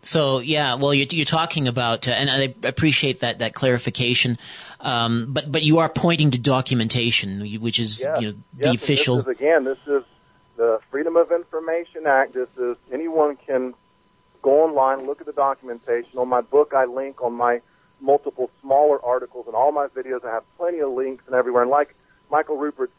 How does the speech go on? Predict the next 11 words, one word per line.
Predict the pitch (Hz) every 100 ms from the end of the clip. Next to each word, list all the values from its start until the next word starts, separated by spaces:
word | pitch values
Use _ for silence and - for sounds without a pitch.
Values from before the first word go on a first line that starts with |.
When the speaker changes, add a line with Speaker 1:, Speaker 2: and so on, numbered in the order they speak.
| _
Speaker 2:
said | 156 160 156
to | 135
a | 120 113 117 107
detractor | 117 110 - 147 185 - 135
who | 131 123
was | 110
accusing | 117 _ 170 165 147
me | 135 135
of | 123
putting | - 139 127
up | 120